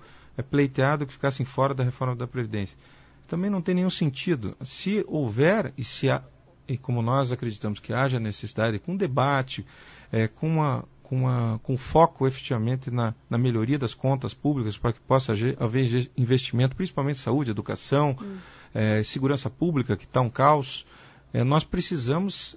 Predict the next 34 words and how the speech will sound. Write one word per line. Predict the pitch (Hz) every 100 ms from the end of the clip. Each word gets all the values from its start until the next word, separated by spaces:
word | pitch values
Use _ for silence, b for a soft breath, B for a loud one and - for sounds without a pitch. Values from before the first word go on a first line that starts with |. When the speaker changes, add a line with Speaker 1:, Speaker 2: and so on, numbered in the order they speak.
| -
Speaker 1:
que | 160 180
todos | - - 202 285 143
façam | - 117 113 113
um | 104
esforço, | - - 85 - -
não | 320
só | 294 - 151
um, | 123 -
alguns. | 120 107 95 - - - B B B B -
E | 175
é, |
é, | 247 214 208 190
é | 214
evidente | 185 208 262
que | -
os | 165 160
hipossuficientes, | 226 147 - 123 - 131 175 - -
que, | - 104 -
que | -
são, | - - 151 151 101 123
é, | 117 104 95
geralmente | 127 117 107 135
aqueles | 120 - 135 127 - - - -
nos | -
rincões | - 123 104 131 123
mais | 117 143
difíceis, | - - 180 143 123
eles | 123
têm | - 196
que |
ter | -
um | 165
tratamento | 139 131 113 113 127 -
diferenciado. | - 107 98 - 110 104